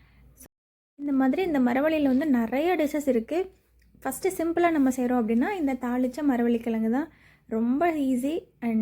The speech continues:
டேஸ்ட் வேற லெவல்ல இருக்கும். So, இது நல்லா செவந்ததுக்கப்புறமா நம்ம எடுத்து வச்சிருக்க காஞ்ச மிளகாய், கருவேப்பிலை சேர்த்துக்கலாம்.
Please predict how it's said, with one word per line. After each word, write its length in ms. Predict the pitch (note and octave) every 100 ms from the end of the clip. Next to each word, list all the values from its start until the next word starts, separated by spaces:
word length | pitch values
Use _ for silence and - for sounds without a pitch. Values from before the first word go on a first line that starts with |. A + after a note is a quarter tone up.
| A3
டேஸ்ட் 380 | B3 C#4 D4+ D4+
வேற 240 | B3 A#3 B3+
லெவல்ல 340 | C4 A#3+ C4+ C4+
இருக்கும். 340 | A3+ A#3+ D#4+ - _ _ _ _ _
So, 40 | D4
இது 120 | C4+
நல்லா 260 | B3 A#3+ C#4+
செவந்ததுக்கப்புறமா 840 | C#4 B3 B3+ B3+ B3+ A3+ A#3 A#3 F#4+
நம்ம 200 | F#4+ C#4
எடுத்து 220 | B3+ C4+
வச்சிருக்க 360 | C4 C4 B3 D#4+
காஞ்ச 260 | C4+ B3+ B3
மிளகாய், 340 | A#3+ A3+ C4+
கருவேப்பிலை 400 | C4 A#3 A3+ A#3
சேர்த்துக்கலாம். 500 | A#3 A3+ A3+ A#3 A#3